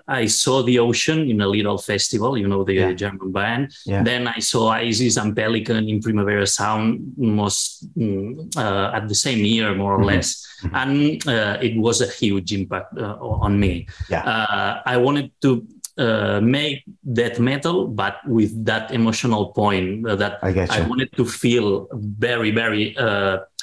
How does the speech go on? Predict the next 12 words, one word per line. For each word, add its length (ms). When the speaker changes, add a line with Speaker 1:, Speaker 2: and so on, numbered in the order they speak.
Speaker 1:
emotional 680
when 160
I 140
played. 400
Then 180
Speaker 2:
Mm-hmm. 100
Speaker 1:
we 80
started, 380
uh, 380
uh, 680
making 480
songs, 720